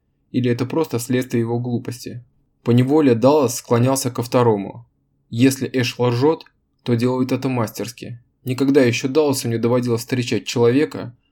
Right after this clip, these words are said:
который так хорошо контролировал бы свои эмоции. На корабле было одно укромное место, куда Даллас заглядывал, когда ему было необходимо побыть наедине с собой.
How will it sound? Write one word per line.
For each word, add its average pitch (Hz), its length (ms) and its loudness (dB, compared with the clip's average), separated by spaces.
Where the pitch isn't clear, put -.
который 120 340 -4
так 135 200 -4
хорошо 120 360 0
контролировал 117 680 -2
бы 113 120 -8
свои 113 340 -2
эмоции. 113 540 -8
На 117 100 -4
корабле 135 400 2
было 123 280 0
одно 135 200 0
укромное 127 420 -6
место, 147 640 -6
куда 123 240 2
Даллас 120 360 2
заглядывал, 123 640 -2
когда 110 280 -4
ему 131 220 0
было 113 240 -2
необходимо 113 720 -4
побыть 113 380 -4
наедине 113 400 -6
с - 40 -6
собой. 104 480 -4